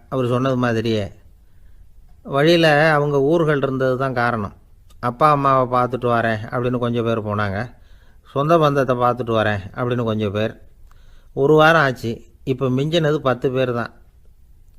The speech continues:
வழியில ஒரு நகரம். அங்க சில பிட்சுக்கள் வந்து சந்திச்சாங்க. "எங்க மடத்து தலைவர் இறந்துட்டார். உங்கள்ல யாராவது ஒருத்தர் எங்களுக்கு தலைவராக முடியுமா?"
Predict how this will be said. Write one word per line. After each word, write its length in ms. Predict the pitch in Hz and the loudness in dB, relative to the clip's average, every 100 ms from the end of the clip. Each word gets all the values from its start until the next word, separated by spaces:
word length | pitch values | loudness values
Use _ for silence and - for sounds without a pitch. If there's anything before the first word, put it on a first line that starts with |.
| - | -4
வழியில 420 | 123 160 165 147 | 2 4 4 4
ஒரு 140 | 131 | 2
நகரம். 540 | 127 127 131 127 127 - - - - - | 2 0 0 -2 -4 -14 -20 -20 -20 -8
அங்க 400 | 127 165 180 175 | -4 0 2 2
சில 520 | 151 143 135 113 101 | 2 2 2 2 0
பிட்சுக்கள் 420 | 127 131 156 139 131 | -4 -4 -4 -2 -2
வந்து 240 | 123 131 | -2 -2
சந்திச்சாங்க. 640 | 120 120 123 117 110 101 - - - - - - - - - | -4 -4 -4 -4 -4 -4 -10 -18 -20 -20 -20 -20 -20 -20 -12
"எங்க 280 | - 135 127 | -6 -2 2
மடத்து 400 | 123 156 156 147 | 6 6 4 4
தலைவர் 380 | 127 135 131 | 4 6 4
இறந்துட்டார். 640 | 120 117 120 117 113 120 - - - - - | 4 2 0 2 2 2 -2 -20 -20 -14 -6
உங்கள்ல 400 | 123 131 131 120 | 2 4 6 6
யாராவது 520 | 117 123 131 123 113 | 6 6 6 4 0
ஒருத்தர் 180 | 113 113 | 0 0
எங்களுக்கு 360 | 110 110 104 | 0 0 -2
தலைவராக 540 | 107 107 120 113 101 110 | 0 0 2 2 2 0
முடியுமா?" 440 | 101 98 92 87 | -2 -2 -4 -6